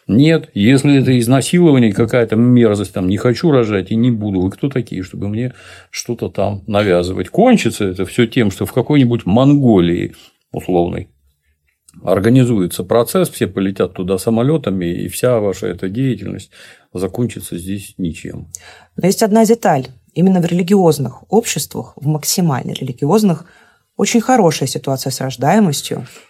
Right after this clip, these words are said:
Speaker 2: и
Speaker 1: Бесспорно.
Speaker 2: семьями. Вот недавно на днях тоже прошла новость, по-моему, буквально вчера. Шестнадцатый ребенок родился
Speaker 1: Мгм.
Speaker 2: в семье. Прекрасная фотография, но говорят, баптисты.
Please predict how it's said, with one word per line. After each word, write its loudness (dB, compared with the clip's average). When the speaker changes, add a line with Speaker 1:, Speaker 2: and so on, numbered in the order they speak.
Speaker 2:
и -6
Speaker 1:
Бесспорно. 4
Speaker 2:
семьями. 4
Вот 0
недавно 4
на 4
днях 0
тоже 0
прошла -6
новость, 2
по-моему, 0
буквально -6
вчера. -4
Шестнадцатый 0
ребенок -4
родился -6
Speaker 1:
Мгм. -6
Speaker 2:
в -
семье. 2
Прекрасная -2
фотография, 0
но 0
говорят, 2
баптисты. -6